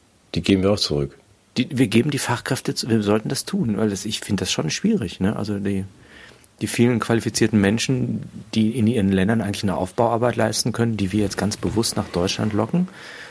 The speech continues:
Speaker 2: Ja, so wie die Dänen das ja nicht tun.
Speaker 1: <laughs>
Speaker 2: Ja.
Speaker 1: Aber machen wir das auch, ehrlich? Ich muss nachfragen, ich bin ein bisschen raus. Also die, ich weiß, die Amerikaner machen das, die locken dann unsere Fachkräfte dahin und unsere Industrie, äh,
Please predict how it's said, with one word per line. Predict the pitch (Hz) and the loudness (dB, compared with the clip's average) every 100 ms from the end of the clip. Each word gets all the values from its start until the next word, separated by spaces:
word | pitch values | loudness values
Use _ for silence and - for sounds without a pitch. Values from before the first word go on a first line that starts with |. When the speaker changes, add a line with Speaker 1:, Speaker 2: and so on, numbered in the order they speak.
| - | -4
Speaker 2:
Ja, | 104 | 0
so | 101 | 2
wie | 101 | 2
die | 95 | 2
Dänen | 92 95 123 127 | 2 2 2 2
das | 110 | 2
ja | 92 | 4
nicht | 98 - - | 4 2 2
tun. | 170 214 233 - - - - | 6 6 4 -6 -20 -6 0
Speaker 1:
<laughs> | - - - - - - | 0 -2 -8 -12 -14 -8
Speaker 2:
Ja. | 160 214 196 143 190 - - - - - - - - - - - _ _ _ - | -6 -4 -2 -2 -4 -10 -12 -2 2 4 2 -2 -6 -10 -14 -16 _ _ _ 0
Speaker 1:
Aber | 101 107 98 | 4 6 6
machen | 123 143 101 | 4 6 6
wir | 87 107 | 6 6
das | 131 117 | 4 2
auch, | - - 156 - | 2 4 4 0
ehrlich? | - 104 113 - | 2 2 2 0
Ich | - | 4
muss | 107 - | 4 4
nachfragen, | 113 113 - 67 | 2 2 2 2
ich | - - | 2 2
bin | 78 | 2
ein | 78 | 2
bisschen | 80 82 | 2 0
raus. | 78 90 78 71 | 2 4 4 2
Also | 69 | 0
die, | 69 | 0
ich | 67 - | 0 2
weiß, | 82 - | 2 2
die | 71 | 0
Amerikaner | 69 71 - 76 95 | 0 -2 0 2 4
machen | 107 117 110 | 2 2 2
das, | 113 - | 0 0
die | - 73 | 0 2
locken | 67 71 - 73 | 2 0 2 0
dann | 67 67 | 2 0
unsere | - 85 85 69 - | 0 2 2 0 -4
Fachkräfte | - - - 82 78 73 | -4 -6 -4 -4 -2 -2
dahin | 73 71 78 | 0 0 -2
und | 67 67 | -2 -4
unsere | 85 104 87 76 67 67 | 0 2 2 2 0 0
Industrie, | 76 73 69 - 82 85 | 0 -2 -4 -2 -2 0
äh, | 87 | -2